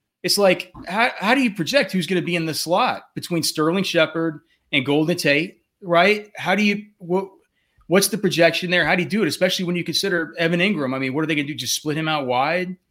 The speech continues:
Um, you can't split him out wide all the time unless you take Darius Slayton off the football field. I just, I don't under-, I don't understand, um,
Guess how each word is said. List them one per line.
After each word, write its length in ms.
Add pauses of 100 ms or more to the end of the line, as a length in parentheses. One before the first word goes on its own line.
(500)
Um, 440 (580)
you 140
can't 240
split 180
him 80
out 160
wide 240
all 120
the 60
time 260
unless 200
you 80
take 180
Darius 360
Slayton 320
off 180
the 80
football 400
field. 440 (640)
I 100
just, 320
I 100
don't 160
under-, 220 (280)
I 120
don't 180
understand, 800 (480)
um, 600